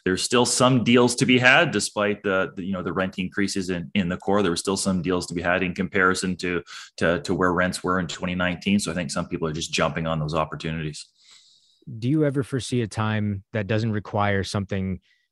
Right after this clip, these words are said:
Speaker 2: devastating like a pandemic, where the G T A and, and even now areas just outside of the G T A proper will ever be affordable again for, for young people, um, not necessarily students, but, you know, young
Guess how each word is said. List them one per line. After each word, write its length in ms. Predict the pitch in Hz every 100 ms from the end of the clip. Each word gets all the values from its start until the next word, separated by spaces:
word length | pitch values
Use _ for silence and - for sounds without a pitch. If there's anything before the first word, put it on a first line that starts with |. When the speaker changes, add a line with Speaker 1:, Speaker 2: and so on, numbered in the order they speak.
| _
Speaker 2:
devastating 520 | 110 101 - 107 98 95
like 200 | 95 98
a 40 |
pandemic, 600 | 101 101 92 95 95 90 -
where 420 | 95 92 90 85 _ _ _ _ _ -
the 200 | 107 107
G 240 | 92 113
T 240 | 98 107 101
A 240 | 104 101
and, 100 | 104
and 140 | 104 107
even 220 | 104 101
now 220 | 101 98
areas 420 | 107 98 95 95
just 300 | 85 107 -
outside 500 | 101 92 - 104 104
of 140 | 95 85
the 100 | 85
G 200 | 104 95
T 220 | - 95
A 100 | 92
proper 580 | - 90 92 98 90 95 101
will 340 | 101 98 110
ever 200 | 120 110
be 280 | 95 107 104 98
affordable 540 | - 113 110 101 98
again 320 | 90 98 101
for, 420 | 101 98 90 87 - _ _ _ _ _
for 160 | 104 104
young 240 | 113 120
people, 340 | 123 113 123 117
um, 100 | 123
not 180 | 127 127
necessarily 640 | 127 113 113 120 110 104
students, 500 | 101 - 131 123 120
but, 260 | - 107 101
you 120 | 110
know, 260 | 101 98 110
young 460 | 117 113 113 117